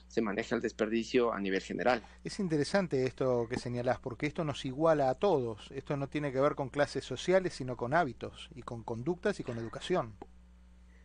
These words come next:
Speaker 1: Totalmente. Ahí, ahí se habla de algunas cosas, por ejemplo, de la, de la mala administración del refrigerador, es decir, llenar el refrigerador a tope,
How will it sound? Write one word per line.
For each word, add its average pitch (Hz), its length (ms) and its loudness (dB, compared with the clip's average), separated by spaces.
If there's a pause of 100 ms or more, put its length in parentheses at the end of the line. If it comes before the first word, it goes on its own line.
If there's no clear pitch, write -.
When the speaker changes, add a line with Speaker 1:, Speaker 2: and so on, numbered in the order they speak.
(120)
Speaker 1:
Totalmente. 165 840 4
Ahí, 139 400 2
ahí 139 760 0
se 131 160 4
habla 131 420 4
de 123 120 2
algunas 131 340 -4
cosas, 139 360 0
por 117 140 -2
ejemplo, 123 440 -2
de 117 180 2
la, 98 360 2 (360)
de 113 600 4
la 113 160 2
mala 123 220 2
administración 120 720 0
del 117 140 2
refrigerador, 127 760 2
es 117 160 -2
decir, 120 360 0
llenar 107 280 2
el 131 80 2
refrigerador 120 640 0
a 131 60 -2
tope, 135 440 4